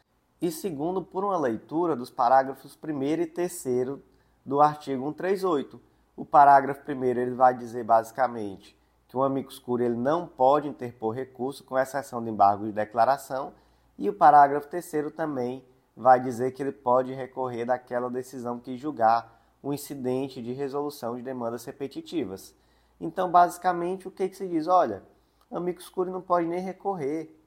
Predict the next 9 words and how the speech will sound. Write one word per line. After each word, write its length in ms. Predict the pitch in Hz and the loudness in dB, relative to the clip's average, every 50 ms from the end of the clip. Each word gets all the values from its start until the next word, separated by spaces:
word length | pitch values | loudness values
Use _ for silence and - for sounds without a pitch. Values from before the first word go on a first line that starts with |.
| _ - | _ -8
em 160 | 156 160 160 | -6 -4 -4
nenhuma 320 | 160 170 196 202 202 196 | -2 -2 -2 -2 -2 -4
hipótese 540 | 180 - - 143 147 160 180 180 180 170 160 170 | -6 -6 -4 0 0 0 0 0 -2 -4 -4 -4
ele 100 | 165 160 | -4 -6
pode 320 | - - 151 156 160 165 | -4 -2 -2 0 0 -2
interpor 420 | 170 160 - 165 160 - - 156 | -6 -10 -12 -14 -14 -2 4 4
agravo 360 | 156 156 151 156 156 156 156 170 | 4 6 6 6 4 4 4 0
interno. 360 | - - - 151 160 160 156 | -10 -8 -6 -6 -6 -6 -10
Então, 340 | 156 - 160 160 170 180 | -12 -10 -10 -10 -10 -12